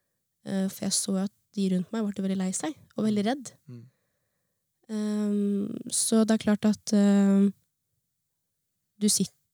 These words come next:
Speaker 1: du deler jo et visst ansvar, eh, og folk tar det ansvaret. De
Speaker 2: Mm.
Speaker 1: bryr seg, og de stiller spørsmål, og de vil jo være der.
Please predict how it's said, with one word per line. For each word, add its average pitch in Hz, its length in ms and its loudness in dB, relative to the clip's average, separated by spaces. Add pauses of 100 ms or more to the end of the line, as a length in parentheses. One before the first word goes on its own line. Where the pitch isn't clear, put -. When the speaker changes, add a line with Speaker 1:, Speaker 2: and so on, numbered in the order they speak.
(560)
Speaker 1:
du 220 160 4
deler 196 460 2
jo 208 60 2
et - 340 -14
visst - 320 0
ansvar, 214 640 0 (1040)
eh, 214 420 2 (120)
og 202 640 0
folk - 260 -6
tar 247 220 0
det 262 100 2
ansvaret. 180 500 2 (340)
De 202 80 2
Speaker 2:
Mm. 208 80 6
Speaker 1:
bryr 196 200 6
seg, 247 400 2
og 214 80 -2
de 208 140 4
stiller 214 300 0
spørsmål, 202 420 -2
og 196 60 0
de 202 80 2 (100)
vil 202 80 0
jo 247 80 2
være 190 200 0
der. 185 160 0